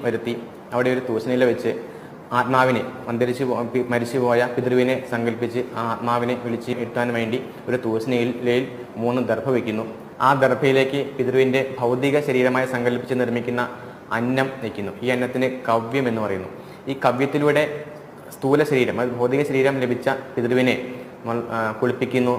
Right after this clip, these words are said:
വസ്ത്രം ധരിപ്പിക്കുന്നു, ചന്ദനം തൊടിയിക്കുന്നു, ദീപവും ധൂപവും കാട്ടി പ്രസാദിപ്പിക്കുന്നു. പ്രസാദിപ്പിച്ച്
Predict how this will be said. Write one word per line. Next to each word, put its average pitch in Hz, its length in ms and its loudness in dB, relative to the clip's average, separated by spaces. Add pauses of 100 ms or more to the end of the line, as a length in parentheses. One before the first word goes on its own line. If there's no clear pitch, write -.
(120)
വസ്ത്രം 104 280 -2
ധരിപ്പിക്കുന്നു, 120 460 2 (480)
ചന്ദനം 123 360 2
തൊടിയിക്കുന്നു, 120 440 2 (400)
ദീപവും 123 500 2 (180)
ധൂപവും 127 460 2
കാട്ടി 120 200 2
പ്രസാദിപ്പിക്കുന്നു. 117 720 -2 (360)
പ്രസാദിപ്പിച്ച് 120 540 0